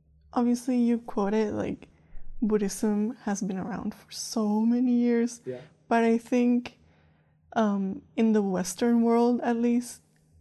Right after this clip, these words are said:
Speaker 1: it feels like it's a newer thing that people are kind of experiencing now.
Speaker 2: Yeah.
Speaker 1: Like, I know my dad, for example,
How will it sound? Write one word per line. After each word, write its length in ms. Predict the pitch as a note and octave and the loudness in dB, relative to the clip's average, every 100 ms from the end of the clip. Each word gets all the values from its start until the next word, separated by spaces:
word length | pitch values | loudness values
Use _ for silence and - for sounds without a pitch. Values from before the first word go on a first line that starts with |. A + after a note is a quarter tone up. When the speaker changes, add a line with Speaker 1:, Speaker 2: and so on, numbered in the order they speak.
| _ _ | _ _
Speaker 1:
it 120 | B3+ - _ | -10 -10 _
feels 600 | A#3 A3+ A3 G#3+ A#3+ - - | 4 6 6 4 -2 -10 -4
like 320 | A3 G#3+ - _ _ _ _ _ _ _ _ | -2 -2 -10 _ _ _ _ _ _ _ _
it's 240 | A#3 A3+ A#3 | -4 0 2
a 60 | |
newer 920 | G#3 G#3 G#3 A3 A3+ A#3+ A#3+ B3 B3 B3 - | 4 6 6 6 6 6 6 6 4 0 0
thing 280 | B3+ A#3+ B3 | 2 4 4
that 160 | G3 - | 2 -4
people 280 | - A#3 | -8 -2
are 140 | G#3 F#3+ | -2 -2
kind 340 | - - F#3+ | -6 -6 -4
of 160 | F3+ - - _ - | -4 -6 -14 _ -12
experiencing 920 | G3+ - - F#3+ G3 G#3 A3 A3+ A3 | -10 -10 -6 -2 2 2 2 2 2
now. 420 | G#3+ G#3+ G#3+ B3+ D#4 - - | 2 2 2 2 0 -8 -12
Speaker 2:
Yeah. 160 | C3+ D3 - | -12 -14 -6
Speaker 1:
Like, 180 | - - | -4 0
I 120 | - A#3+ | 4 6
know 220 | A#3+ B3 | 6 6
my 260 | A3+ G#3+ G#3 | 4 4 4
dad, 340 | G3+ G3+ G#3 | 4 2 0
for 160 | - G#3+ | -2 -2
example, 800 | G#3 A3 G3 F#3+ F#3+ F#3 - | -2 -2 -2 0 0 2 -2